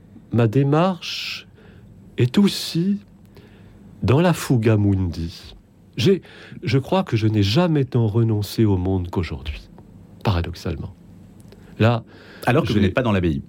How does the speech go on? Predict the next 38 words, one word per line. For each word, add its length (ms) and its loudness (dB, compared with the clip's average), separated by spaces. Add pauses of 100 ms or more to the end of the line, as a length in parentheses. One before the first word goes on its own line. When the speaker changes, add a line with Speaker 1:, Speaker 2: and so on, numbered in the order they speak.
(160)
Speaker 1:
Alors 240 4
que 60 -10
je 80 0
ne 40 -2
suis 120 -10
pas 120 0
dans 80 0
l'abbaye. 180 -4 (200)
Et 100 6
j'ai 180 4
jamais 580 4
eu 120 6
le, 240 2 (180)
autant 580 2
le 120 0
sentiment 540 -2
d'être 300 -2
moine. 280 -6 (800)
C'est 220 -4
étrange. 460 -10 (840)
Speaker 2:
Combien 180 4
de 60 2
temps, 260 0
euh, 120 4
comptez-vous, 680 2
euh, 40 6
vivre 400 2
selon 260 0
ce 120 0
statut ? 400 0 (1120)
Speaker 1:
Ad 180 4
vitam 400 2
aeternam. 560 2 (400)
Je 120 -2
serai 180 -4
enterré 360 2
à 80 2
Sainte-Anastasie. 840 -4